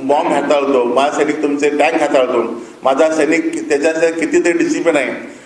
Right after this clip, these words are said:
मोठे मोठे टँक, मोठे मोठे आमचे सैनिक वायुसेनामधले, नौसेनामधले किती सोफिस्टिकेटेड हत्यार, हत्यार आहेत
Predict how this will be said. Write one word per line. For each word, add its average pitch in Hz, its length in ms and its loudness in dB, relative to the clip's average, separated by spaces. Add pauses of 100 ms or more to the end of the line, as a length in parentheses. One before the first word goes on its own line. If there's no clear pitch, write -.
(100)
मोठे 151 220 0
मोठे 165 240 2
टँक, 147 420 0
मोठे 147 240 0
मोठे 156 280 0 (400)
आमचे 139 300 0
सैनिक 160 360 0 (420)
वायुसेनामधले, 143 1160 0
नौसेनामधले 143 680 2 (420)
किती 196 340 0
सोफिस्टिकेटेड 175 520 0
हत्यार, 151 340 0
हत्यार 131 360 0
आहेत 139 380 -2